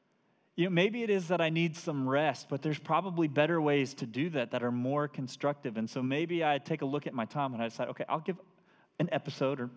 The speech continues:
maybe two episodes today," but, right, maybe I spend my time a little differently because I think about how is it building me up and how is my time spent? And is it really good for me or not? Question number three is, is it considerate?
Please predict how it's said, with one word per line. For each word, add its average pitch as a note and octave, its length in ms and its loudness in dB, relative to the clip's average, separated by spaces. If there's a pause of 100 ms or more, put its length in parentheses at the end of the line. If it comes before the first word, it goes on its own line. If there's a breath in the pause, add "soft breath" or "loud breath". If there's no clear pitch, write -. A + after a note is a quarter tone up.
maybe D#3 180 0
two D#3+ 220 4
episodes B2 440 2
today," C#3 340 4
but, D3+ 300 4 (680 loud breath)
right, E3 160 8
maybe G3 260 8
I F3 140 10
spend F#3 340 2
my D#3 140 6
time D#3+ 260 2
a D3+ 40 2
little C#3 180 2
differently C3+ 400 0
because A2+ 180 -4
I A2+ 80 2
think D3 200 0
about B2 180 0
how D#3+ 400 2
is D#3 160 0
it C3+ 100 -4
building B2+ 300 2
me A2+ 120 4
up G#2 140 4
and G#2 140 -4
how C3+ 220 2
is - 120 -6
my G#2+ 120 0
time A2+ 500 0 (500 loud breath)
spent? - 460 -2 (960)
And G#2+ 80 -4
is A#2+ 80 0
it F3 80 2
really F3 220 2
good A#2+ 500 2 (320 loud breath)
for G#2+ 240 0
me F#2+ 140 0
or F2 100 -6
not? - 280 -10 (1160 soft breath)
Question G3 300 6
number E3 180 4
three F3 320 6
is, C3+ 140 0
is D#3+ 160 2
it G#3+ 100 2
considerate? B2+ 640 2